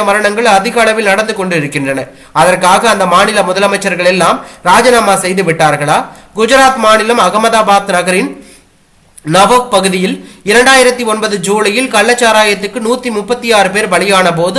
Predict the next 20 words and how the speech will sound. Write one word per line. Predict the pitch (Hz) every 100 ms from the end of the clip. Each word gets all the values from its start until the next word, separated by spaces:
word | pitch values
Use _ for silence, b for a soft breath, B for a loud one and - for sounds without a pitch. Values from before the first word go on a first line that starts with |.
| 247
அங்கே | 208 196 185
மோடி | 226 247 226
தான் | 220 185
முதலமைச்சராக | 214 226 214 214 202 202 185 190
ஆட்சி | 190 202
செய்து | 175 160 143
கொண்டிருந்தார். | 135 131 127 127 - B B B B 185
உள்துறை | 196 202 196 180
அமைச்சராக | 185 185 180 214 226 196
இருந்தவர் | 190 180 170 151
அமித்ஷா. | 180 - 143 - B B B 165
அவர்கள் | 214 190 185
இருவரும் | 196 202 185 262 B B -
சம்பவத்துக்கு | 240 247 285 269 262 240 220
பொறுப்பேற்று | 220 226 214 240 202
ராஜினாமா | 214 226 208 190 160
செய்தார்களா? | 156 170 170 139 151 220 B B - 175
மக்களின் | 185 208 196 185
நம்பிக்கையை | 175 196 196 190 175
முழுவதுமாக | 170 185 180 170 208 240